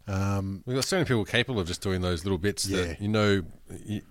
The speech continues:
Speaker 2: it's gonna be a fifteen-minute stretch where everyone just clicks together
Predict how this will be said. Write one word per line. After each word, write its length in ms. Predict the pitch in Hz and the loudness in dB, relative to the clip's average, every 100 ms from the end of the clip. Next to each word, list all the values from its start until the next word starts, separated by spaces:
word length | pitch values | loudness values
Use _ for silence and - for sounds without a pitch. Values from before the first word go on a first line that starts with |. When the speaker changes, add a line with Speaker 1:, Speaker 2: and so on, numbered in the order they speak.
| - | -14
Speaker 2:
it's 140 | 87 | -4
gonna 160 | 123 107 | 0 2
be 300 | 101 98 92 | 2 0 -2
a 60 | |
fifteen-minute 500 | - 110 113 104 92 | -6 -2 0 2 2
stretch 340 | - 104 95 - | 0 -2 -2 0
where 160 | 90 | 2
everyone 200 | 95 95 | 2 2
just 120 | 90 | -2
clicks 180 | - 110 | -4 -6
together 380 | - 90 92 85 | -4 -2 0 -2